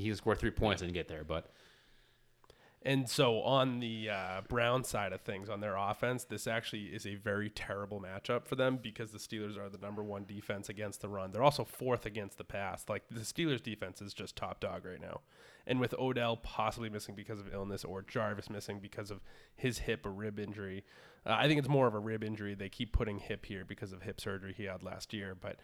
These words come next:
Speaker 2: something new on Jarvis, you know, the guy's going across the middle with a rib injury doesn't look that good. So, y-, you know, it's gonna be, I feel like, difficult for the Browns, but I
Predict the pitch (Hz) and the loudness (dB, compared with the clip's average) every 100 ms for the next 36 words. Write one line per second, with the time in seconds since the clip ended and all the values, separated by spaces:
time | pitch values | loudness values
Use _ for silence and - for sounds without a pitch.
0 | - - - - 175 143 135 120 113 104 | -18 -20 -14 2 4 6 6 6 4 2
1 | 104 113 107 101 101 98 104 110 104 110 | 2 2 2 -2 -6 -6 -4 -2 0 0
2 | 98 - 104 - 98 101 98 95 95 98 | 0 2 2 2 -2 -2 -2 -4 -4 -4
3 | 101 - 95 92 104 80 101 - 98 - | -6 -8 -8 -6 -6 -6 -8 -4 -4 -4
4 | 117 98 95 - 123 104 98 - - - | -4 -4 -4 0 2 2 -2 -10 -20 -20
5 | _ - - 151 131 143 120 110 - _ | _ -18 -8 -4 2 6 6 2 -4 _
6 | _ 98 139 - 175 160 143 135 - 147 | _ -4 -4 4 6 8 8 6 6 4
7 | 127 117 - 127 - 143 147 147 170 160 | 4 0 0 2 2 6 8 8 6 6
8 | 147 160 160 160 - 143 127 | 8 8 10 6 4 4 6